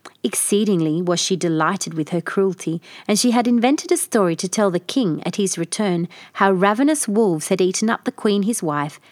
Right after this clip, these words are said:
and her two children. One evening, as she was, according to her custom, rambling around the courts and yards of the palace to see if she could smell any fresh meat, she heard,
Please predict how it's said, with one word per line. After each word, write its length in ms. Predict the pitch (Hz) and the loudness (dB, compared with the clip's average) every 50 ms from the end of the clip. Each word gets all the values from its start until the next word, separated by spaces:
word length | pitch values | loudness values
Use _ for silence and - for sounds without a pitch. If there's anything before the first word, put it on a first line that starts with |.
| _ - | _ -6
and 220 | - 185 165 156 | -4 -2 -2 -2
her 80 | 165 143 | -4 -6
two 180 | - - 185 | -4 -6 -6
children. 480 | 165 - - 190 190 170 156 143 143 151 147 _ _ _ _ _ _ _ _ _ _ _ _ - - - - _ _ | -6 -4 -2 -4 -2 -2 -4 -8 -10 -10 -12 _ _ _ _ _ _ _ _ _ _ _ _ -20 -20 -20 -20 _ _
One 280 | - 175 175 180 196 240 | -2 0 2 2 2 2
evening, 500 | 254 202 190 180 - 165 165 170 202 240 - | 2 2 0 0 -2 -2 -2 -2 -4 -4 -2
as 140 | 170 175 180 | -2 -2 -2
she 160 | - - 262 | -2 -2 -2
was, 320 | 233 196 165 160 165 180 | 0 0 0 -2 -4 -4
according 420 | - - - - 247 247 240 233 214 | -4 -4 0 2 2 2 2 2 0
to 140 | - - 196 | 0 -2 -2
her 140 | 170 180 175 | -2 -2 -4
custom, 580 | - - - 233 - - - - 147 139 160 - - - - _ | -4 -6 -6 -6 -6 -6 -6 -4 -4 -4 -6 -6 -12 -18 -10 _
rambling 480 | - 180 202 214 233 220 269 269 277 285 | 0 2 2 2 2 2 2 2 4 4
around 300 | 294 269 262 240 240 233 | 2 2 2 2 2 0
the 80 | 247 | 0
courts 420 | - - - 190 170 - - - - | -4 -2 0 0 0 0 -2 -2 0
and 140 | 220 214 202 | 2 2 2
yards 280 | 185 165 160 151 - | 2 2 0 0 -2
of 80 | 190 185 | -4 -6
the 60 | 233 | -6
palace 480 | - - - 156 156 160 165 170 - - - - _ - | -6 -6 -6 -6 -6 -6 -6 -8 -10 -14 -16 -20 _ -2
to 100 | - 254 | -2 0
see 200 | - - 269 220 | 2 2 2 2
if 60 | 180 | 2
she 120 | - - 190 | 0 -4 -4
could 180 | - 190 - | -4 -4 -4
smell 240 | - - 196 190 185 | -2 0 0 0 2
any 180 | 180 165 147 143 | 2 0 0 -2
fresh 380 | - - - 202 190 - - | -4 -4 -4 -4 -4 -4 -4
meat, 340 | - 170 190 180 165 - - - - - - - _ | -4 -2 -2 -2 -4 -6 -10 -18 -20 -20 -20 -18 _
she 220 | - - - 311 | -4 0 0 0
heard, 420 | 294 226 202 180 175 165 180 180 | 2 2 2 2 2 0 -2 -6